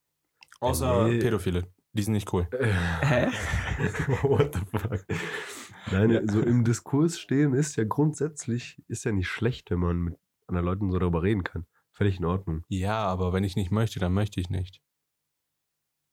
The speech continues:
Speaker 2: Ja, aber das ist ja, da-, das ist halt auch eine dumme Einstellung, wenn ich
Speaker 1: Nein.
Speaker 2: mal ganz ehrlich, ja doch,
Speaker 1: Nein.
Speaker 2: natürlich.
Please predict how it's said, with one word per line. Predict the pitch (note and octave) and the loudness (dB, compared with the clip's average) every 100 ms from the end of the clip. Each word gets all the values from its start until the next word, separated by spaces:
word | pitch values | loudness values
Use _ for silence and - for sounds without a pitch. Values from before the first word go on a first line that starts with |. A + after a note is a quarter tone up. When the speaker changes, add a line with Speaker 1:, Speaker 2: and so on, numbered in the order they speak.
| - | 0
Speaker 2:
Ja, | F#2 G2 | 2 4
aber | G#2 | 4
das | G2 | 2
ist | - - | -2 0
ja, | G#2+ | 0
da-, | G2+ G2+ | 0 -2
das | G2 G#2+ | 0 -2
ist | - | 0
halt | A2 | 0
auch | F#2+ A#2 - | 2 0 0
eine | A2+ G2 | 0 2
dumme | A#2 A2+ | 4 4
Einstellung, | G#2 - E2+ D#2+ E2 - | 2 0 -2 -2 -6 -2
wenn | G#2 | 2
ich | A2+ | 4
Speaker 1:
Nein. | |
Speaker 2:
mal | F#2 F2 | 4 4
ganz | F2 F2+ | 0 0
ehrlich, | F2+ | 0
ja | G2+ G#2+ | 2 2
doch, | F#2+ | 4
Speaker 1:
Nein. | |
Speaker 2:
natürlich. | A#2 E3 A#2+ - | 4 4 4 2